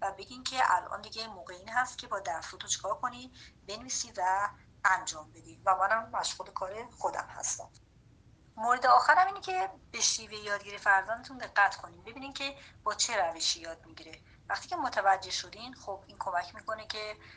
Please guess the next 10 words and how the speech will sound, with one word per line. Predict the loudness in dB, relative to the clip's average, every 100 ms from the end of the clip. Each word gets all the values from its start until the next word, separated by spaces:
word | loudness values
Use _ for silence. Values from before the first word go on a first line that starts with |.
| -10
فرزند | -2 0 0 -4 -8
شما | -10 -8 -8
درس | -4 -2 -2 -4
رو | -10
خیلی | -10 -12 -14 -14 -14 -10
آسان‌تر | -8 -6 -10 -6 -6
و | -6
راحت‌تر | -8 -8 -12 -8 -2 -2 -2 -14 _
متوجه | -10 -8 -6 -6 -6
بشه. | -8 -10